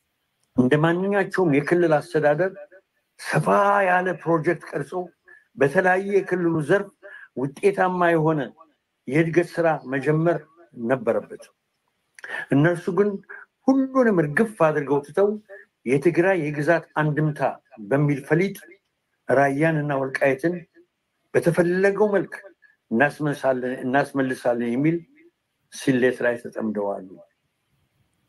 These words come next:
በመጨረሻ በመሆኑ ትግራይ ለመግለጽ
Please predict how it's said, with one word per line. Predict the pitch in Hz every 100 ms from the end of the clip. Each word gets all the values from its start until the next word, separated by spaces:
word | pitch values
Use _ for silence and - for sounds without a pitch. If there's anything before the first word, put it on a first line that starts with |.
| -
በመጨረሻ | 120 131 147 143 - 117 95 - - _ _ _ _ _ _ _ - 101
በመሆኑ | 95 120 135 147 147 127 95 - _ _ _ _ _
ትግራይ | - 131 151 165 180 170 160 - _ _ _ _
ለመግለጽ | 110 123 139 151 147 175